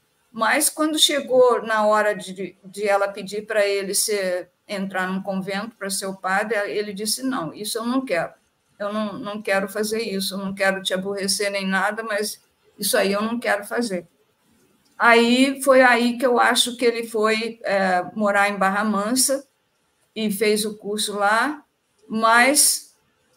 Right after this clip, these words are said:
é, ele, ele, ele, ele era um aluno, assim, muito aplicado, ele fez todo o curso em primeiro lugar também, e aí entrou no banco, começou a trabalhar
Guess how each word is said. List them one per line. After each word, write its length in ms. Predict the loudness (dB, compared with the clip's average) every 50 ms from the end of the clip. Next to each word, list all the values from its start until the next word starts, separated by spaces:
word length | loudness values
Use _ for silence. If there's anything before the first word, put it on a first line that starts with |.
| _ _ _ _
é, 560 | 0 2 4 4 4 4 2 0 0 -2 -6 -6 -6
ele, 160 | -6 -4 -4 -6 -8 -10 -10 _ 0
ele, 320 | 2 2 2 2 0 2 2
ele, 920 | 2 2 2 -2 -2 -2 -4 -4 -4 -4 -6 -6 -8 -10 -12 -14 -18 _ _ _ _ _ _ -4
ele 260 | -4 -2 -2 0 0
era 180 | 2 2 2 0
um 100 | -2 -2
aluno, 340 | -2 -2 -2 -2 -4 -4 -2
assim, 280 | -2 0 0 -2 0 0
muito 400 | 0 2 2 4 2 2 2 -2
aplicado, 760 | -4 -6 -10 -8 -4 -2 0 2 2 2 0 -2 -6 -8 -4
ele 200 | -4 -4 -4 -4
fez 300 | -4 -6 -6 -6 -4 -4
todo 220 | -2 -2 -4 -4 -4
o 80 | -10
curso 500 | -10 -8 -6 -6 -4 -4 -6 -8 -10 -12 -10
em 100 | -10 -10
primeiro 420 | -8 -6 -6 -4 -4 -2 -2 -2 -2
lugar 600 | -4 -2 0 2 2 2 2 0 -2 -6 -14 _ _ _ _ _ _ _ _ -2
também, 680 | 0 2 2 4 4 4 2 2 0 -2 -4 -4 -8 _ _ _ _ _ _ _ _ _ _ _ _ _ _ _ _ _ _ _ -2
e 920 | 0 2 4 4 2 2 0 -2 -2 -2 -2 -2 -2 -2 -4 -4 -6 -10 -12 -14 _ _ _ _ _ _ _ _ _ _ _ _ _ _ -16 -14 -6 0
aí 240 | 2 2 2 2 2
entrou 340 | 2 2 0 0 -2 -4 -4
no 100 | -4 -2
banco, 600 | 0 2 2 2 2 -2 -4 -6 -8 -12 -14 -18 _ -12
começou 360 | -10 -8 -6 -4 -4 -2 -2
a 60 | -4
trabalhar 800 | -4 -4 -4 -2 0 0 0 2 2 2 0 0 -2 -4 -6 -10